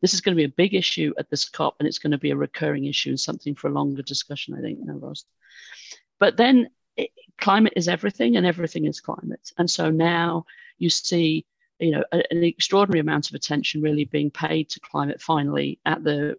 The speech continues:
recent annual meetings of the I M F and the World Bank. Uh, I've just been listening to the governors of the Asia Infrastructure Investment Bank. Um, you know, the, the two big topics are how to be countercyclical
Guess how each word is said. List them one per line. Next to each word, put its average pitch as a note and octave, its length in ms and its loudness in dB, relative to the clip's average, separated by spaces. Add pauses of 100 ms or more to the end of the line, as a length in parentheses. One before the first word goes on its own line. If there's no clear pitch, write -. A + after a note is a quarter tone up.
(140)
recent D#3 420 -2
annual C#3+ 240 -2
meetings C#3+ 460 -6
of C#3 80 -12
the C#3+ 80 -6
I C3+ 80 -2
M C3+ 100 -4
F B2+ 160 -8
and C3 80 -14
the B2 60 -12
World C3 180 -10
Bank. F3 380 -2 (640)
Uh, D3+ 240 -2
I've D#3 120 2
just - 280 -4
been D3 120 0
listening D3 580 0
to C#3+ 260 -2
the C#3 180 -4
governors D3 560 -2
of C#3+ 220 -6
the C#3+ 320 -4
Asia D3+ 360 -4
Infrastructure - 540 -6
Investment F3 460 -4
Bank. D#3 340 -4 (460)
Um, C3+ 440 -4
you D#3 200 -4
know, B2 60 -8 (160)
the, C3 120 -10 (200)
the D3 60 -8
two E3+ 280 2
big D3 260 -6
topics - 520 -4
are C#3 80 -4
how D3+ 200 0
to - 140 -8
be C#3 80 -8
countercyclical D#3 840 -4